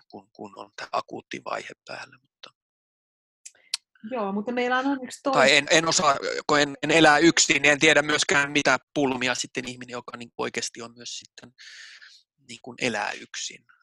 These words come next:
Speaker 1: Ehkä sitten en, en, en tiedä, en tiedä, mikä olisi sitten hyvä.
Speaker 2: No, mut toi, toi on mun mielestä ihan hyvä, hyvä vinkki toi,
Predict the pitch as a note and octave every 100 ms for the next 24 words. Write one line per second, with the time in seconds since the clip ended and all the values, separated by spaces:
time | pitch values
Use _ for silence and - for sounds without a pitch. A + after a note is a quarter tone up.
0 | - - - - - B2 - _ _ _
1 | _ _ _ _ _ - - - B2 A#2+
2 | A2+ G#2+ G2 - - - - - - _
3 | _ - - - - - - _ _ -
4 | - _ D4+ D4 D4 E4 D4+ B3 - -
5 | - C#4+ C4 B3 C4 B3+ B3 A#3+ A#3+ A#3
6 | A#3 A3 G3 G3 A#3+ G#3 G3+ F#3+ - F#3+
7 | F3 F3 E3+